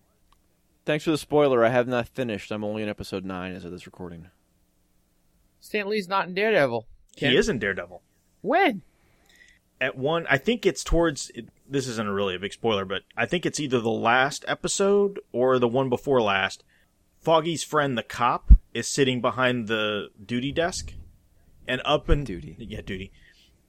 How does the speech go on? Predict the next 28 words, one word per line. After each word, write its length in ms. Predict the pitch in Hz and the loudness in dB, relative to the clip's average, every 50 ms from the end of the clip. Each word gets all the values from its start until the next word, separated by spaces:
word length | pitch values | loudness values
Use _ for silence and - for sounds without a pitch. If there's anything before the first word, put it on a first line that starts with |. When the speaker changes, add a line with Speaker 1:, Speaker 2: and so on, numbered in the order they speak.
| _ - | _ -6
Speaker 3:
and 220 | 123 120 120 127 - | -4 -4 -4 -4 -2
up 220 | - 143 151 - - | 0 0 0 0 0
to 120 | - 180 | -2 2
the 140 | 135 135 120 | 2 2 2
right, 420 | 107 113 127 135 127 117 87 - - | 2 2 2 2 2 2 -2 -4 -2
there's 280 | 113 110 113 113 104 | 0 0 0 0 -2
a 80 | 110 101 | -4 4
picture 480 | - - - - - - - 127 117 | 10 12 12 12 10 4 -2 0 2
on 140 | 110 110 110 | 2 0 0
the 80 | 107 104 | -2 -6
wall 600 | 101 107 113 127 143 139 120 101 95 95 87 76 | -6 -2 0 2 4 4 2 2 0 -2 -6 -4
of, 180 | 104 104 98 110 | -6 -6 -4 -4
like, 300 | 110 107 104 101 - - | -4 -2 -4 -4 -6 -8
either 260 | 127 113 113 107 - | -10 -8 -6 -6 -2
Officer 500 | 113 120 127 - 135 - - 139 135 123 | 0 0 0 0 -4 -6 -2 0 0 0
of 60 | 120 110 | 0 0
the 100 | 107 101 | -2 -6
Year 480 | 98 110 117 117 120 120 120 120 120 | -4 -2 -2 0 2 2 2 2 0
or 300 | 120 95 101 107 104 104 | -2 -2 -4 -4 -4 -4
their 180 | 101 104 101 101 | -4 -4 -6 -6
commander 600 | - - 113 110 113 120 123 123 - 127 123 123 | -8 -6 -4 -2 0 0 0 0 2 2 2 2
Speaker 1:
Oh, 80 | 123 | 2
Speaker 3:
or 40 | 120 | 0
something 280 | - - 135 120 139 127 | 0 -2 -2 -4 -2 -4
Speaker 1:
so 20 | |
Speaker 3:
like 140 | 127 127 - | -4 -2 0
that, 180 | 139 139 139 - | 0 0 0 -2
Speaker 1:
it's 220 | - - - | -6 -20 -20